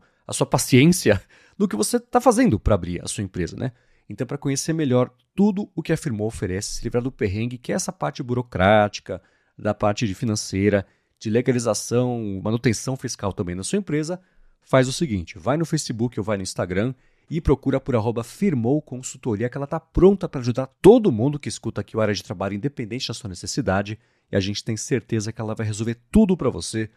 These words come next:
assim como faz todo dia aqui pra gente. Então, mais uma vez, arroba Firmou Consultoria no Facebook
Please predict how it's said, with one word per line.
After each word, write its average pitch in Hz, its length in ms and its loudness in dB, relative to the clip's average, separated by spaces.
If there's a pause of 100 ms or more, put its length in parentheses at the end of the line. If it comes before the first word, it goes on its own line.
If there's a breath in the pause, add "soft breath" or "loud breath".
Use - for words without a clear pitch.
(200)
assim 104 220 -6
como 110 180 -2
faz - 240 -4
todo 170 260 2
dia 92 320 4
aqui - 160 -6
pra 101 200 0
gente. 90 240 -12
Então, 110 120 -6
mais 131 200 0
uma 143 140 -2
vez, 104 300 -4 (280)
arroba 98 320 -4
Firmou 131 420 2
Consultoria 107 560 -8
no 82 100 -12
Facebook 113 640 -6